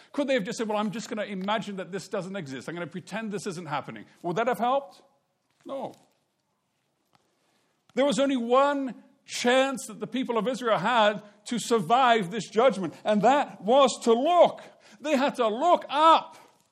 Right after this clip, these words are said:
They had to fix their eyes on that symbol of God's salvation. You know, we're not in the desert, and we're not being attacked by snakes, which is a good thing.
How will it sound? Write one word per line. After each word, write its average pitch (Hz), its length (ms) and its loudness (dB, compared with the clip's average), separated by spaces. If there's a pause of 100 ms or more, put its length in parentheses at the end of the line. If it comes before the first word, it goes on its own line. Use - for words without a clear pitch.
(420)
They 254 80 -4
had 277 140 0
to 262 100 0
fix - 540 -6
their 285 200 6
eyes 285 480 4
on 254 120 -6
that 247 160 -2 (200)
symbol 302 420 0
of 190 180 0
God's 285 340 4
salvation. 220 800 -4 (3000)
You - 100 -14
know, 202 420 -2 (440)
we're 190 160 -4
not 208 180 -2
in 175 180 -6
the 151 80 -8
desert, 160 460 -2 (600)
and 147 160 -10
we're 170 120 -8
not 160 200 -4
being 151 180 -6
attacked 143 320 -8
by 135 120 -4
snakes, 151 420 -10
which 123 140 -16
is 120 100 -16
a 120 60 -10
good 151 180 -10
thing. 110 300 -12